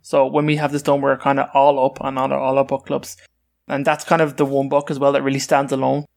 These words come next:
for its own story. Talking next will be Builds with Blocks, the newest show.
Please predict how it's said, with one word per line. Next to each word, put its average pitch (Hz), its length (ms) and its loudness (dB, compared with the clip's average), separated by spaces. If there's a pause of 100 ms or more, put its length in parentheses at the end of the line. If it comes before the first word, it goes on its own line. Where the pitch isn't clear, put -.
(320)
for - 160 -4
its 131 120 -6
own 139 140 -4
story. 135 420 -2 (460)
Talking 165 540 0 (140)
next 151 520 -4
will 156 140 2
be 151 140 2
Builds 180 420 0
with 165 140 0
Blocks, - 500 -2 (380)
the 151 120 4
newest 180 460 2
show. 156 380 2